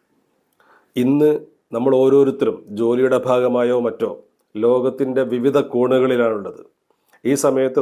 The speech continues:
നമ്മെ അലട്ടുന്ന ഏറ്റവും വലിയൊരു പ്രോബ്ലം നമുക്ക് മണം-, നമ്മുടെ മക്കളുടെ വിദ്യാഭ്യാസമാണ്, പ്രത്യേകിച്ച് മദ്രസ വിദ്യാഭ്യാസം, അവരുടെ ദർസ് വിദ്യാഭ്യാസം. കുട്ടികൾക്ക് നാം പഠിപ്പിക്കണമെന്ന് ആഗ്രഹിക്കുന്ന, ആ, മറ്റു, ആ, സ്കൂൾ വിദ്യാഭ്യാസം അടക്കം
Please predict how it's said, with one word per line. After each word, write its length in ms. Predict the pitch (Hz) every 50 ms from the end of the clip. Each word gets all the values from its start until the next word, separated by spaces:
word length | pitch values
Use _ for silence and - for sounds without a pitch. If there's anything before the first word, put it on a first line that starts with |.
| 120
നമ്മെ 220 | 120 120 123 135 131 127
അലട്ടുന്ന 340 | 127 131 123 123 135 127 127 120
ഏറ്റവും 240 | 120 - - 147 127
വലിയൊരു 240 | 131 127 131 123 131 123
പ്രോബ്ലം 360 | 120 117 113 113 117 117 104 90 - - _ _ _ _ _ _ _ _
നമുക്ക് 240 | - 120 123 117 - - - 123
മണം-, 260 | 120 117 123 127 123 120
നമ്മുടെ 200 | 123 131 131 131 123
മക്കളുടെ 320 | 123 117 - 135 127 123 120 117
വിദ്യാഭ്യാസമാണ്, 760 | 104 101 120 123 113 110 123 120 - - 104 101 92 - - - _ _ _ _ _ _ _ _ _ _ -
പ്രത്യേകിച്ച് 340 | 117 113 143 143 139 - 135
മദ്രസ 280 | 127 123 131 123 120 139 127 120
വിദ്യാഭ്യാസം, 540 | 110 107 117 113 101 104 98 - - - - _ _ _ - _ _ _ - 120
അവരുടെ 220 | 120 131 135 139 131 135
ദർസ് 220 | 135 135 135 156 147
വിദ്യാഭ്യാസം. 600 | 135 120 120 127 113 101 110 101 92 - - - - _ _ -
കുട്ടികൾക്ക് 600 | 127 - - - 143 131 143 139 135 - 139 143 139 139 - 117 123
നാം 120 | 127 135 135 -
പഠിപ്പിക്കണമെന്ന് 840 | 131 123 123 127 - - 131 - - - 127 131 127 135 131 127 123 123
ആഗ്രഹിക്കുന്ന, 720 | 123 117 107 113 131 127 127 135 123 - 139 131 131 135 139 135 139 - - - - - _ _ -
ആ, 60 | 123 120 113 120 131
മറ്റു, 300 | 127 123 - - 170 170 175 170 - - _ _ _ - 139
ആ, 40 | 139 135 135 135 135 131 139 - -
സ്കൂൾ 200 | - - 170 165 156
വിദ്യാഭ്യാസം 560 | 147 123 131 147 135 120 135 135 127 - 131 120
അടക്കം 300 | 117 117 - - 107 -